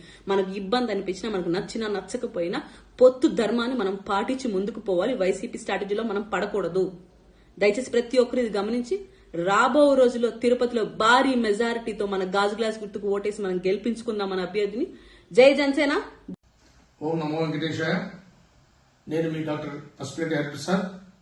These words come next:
Speaker 2: ఉమ్మడి చిత్తూరు జిల్లా జనసేన పార్టీ అధ్యక్షుడు. చిత్తూరు జిల్లా జనసేన నాయకులకు, కార్యకర్తలకు, అలాగే తిరుపతి జనసేన కార్యకర్తలకు, నాయకులకి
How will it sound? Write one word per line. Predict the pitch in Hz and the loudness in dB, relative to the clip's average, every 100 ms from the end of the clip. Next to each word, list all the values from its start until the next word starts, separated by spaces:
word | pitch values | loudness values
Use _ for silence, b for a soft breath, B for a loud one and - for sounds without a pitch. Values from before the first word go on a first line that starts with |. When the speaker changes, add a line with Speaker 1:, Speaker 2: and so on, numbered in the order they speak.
| _ _ _ _ _ - | _ _ _ _ _ -12
Speaker 2:
ఉమ్మడి | 151 160 | -6 -4
చిత్తూరు | 151 - 165 | -4 -4 -4
జిల్లా | 151 151 143 - - 120 | -2 0 0 -2 -10 -12
జనసేన | 127 147 160 147 | -10 -8 -6 -6
పార్టీ | 143 139 143 | -6 -6 -6
అధ్యక్షుడు. | 127 151 185 208 - - - _ _ _ _ _ _ _ _ _ _ _ _ _ 147 | -6 -8 -6 -6 -8 -16 -20 _ _ _ _ _ _ _ _ _ _ _ _ _ -10
చిత్తూరు | - 180 | 2 2
జిల్లా | 170 170 160 - - - - _ - _ | 4 4 4 2 -2 -14 -20 _ -20 _
జనసేన | 127 151 165 175 165 | -8 -6 -4 -4 -2
నాయకులకు, | 151 160 165 165 165 175 | 0 0 0 -2 -2 -2
కార్యకర్తలకు, | 151 160 165 160 165 165 233 - - _ | 0 -2 -4 -4 -6 -6 -10 -12 -20 _
అలాగే | 151 156 165 156 - - - _ _ _ - | -6 -2 0 -2 -4 -14 -20 _ _ _ -6
తిరుపతి | 165 170 170 160 - - - _ _ _ _ - | -2 0 0 -2 -4 -8 -20 _ _ _ _ -10
జనసేన | 160 - 165 156 | -8 -2 -2 -2
కార్యకర్తలకు, | 151 147 160 160 160 151 151 | -2 -2 -2 -2 -6 -6 -6
నాయకులకి | 147 151 151 156 - 202 | -4 -4 -2 -4 -6 -10